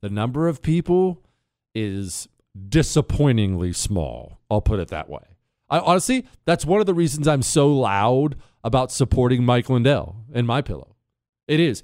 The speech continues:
because when the election happened and everyone knew some kind of cheating happened, and all the Republicans,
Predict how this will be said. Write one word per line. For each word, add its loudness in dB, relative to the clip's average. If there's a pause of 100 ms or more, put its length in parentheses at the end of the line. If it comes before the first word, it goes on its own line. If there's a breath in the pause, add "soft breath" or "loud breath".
(140 soft breath)
because 2 (220 soft breath)
when 2
the 4
election 0
happened -8 (560)
and 0
everyone 4
knew 6
some 2
kind 0
of -8
cheating -8
happened, -18 (340)
and -4 (120)
all 6
the 4
Republicans, 0